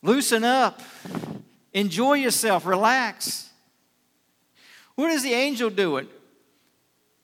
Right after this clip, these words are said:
Those ladies walk into that garden that morning,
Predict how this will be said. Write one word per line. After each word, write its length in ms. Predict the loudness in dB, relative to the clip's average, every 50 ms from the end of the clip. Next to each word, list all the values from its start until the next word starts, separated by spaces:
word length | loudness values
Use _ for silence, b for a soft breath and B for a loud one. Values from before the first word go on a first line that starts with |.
| _ _ _ _ b b b b b _ _ _ _ _ _ _ _ _ _ _ _ _ _ _ _ _ _ _ _ _
Those 220 | -10 -8 -8 -4 0
ladies 300 | 0 2 2 2 -2 -2
walk 380 | -4 -2 2 4 4 4 2
into 180 | 0 0 0 2
that 260 | 4 2 2 2 2
garden 320 | 6 8 8 8 6 4
that 200 | 2 2 2 2
morning, 540 | 0 -2 0 0 0 0 -2 -4 -4 -6 -8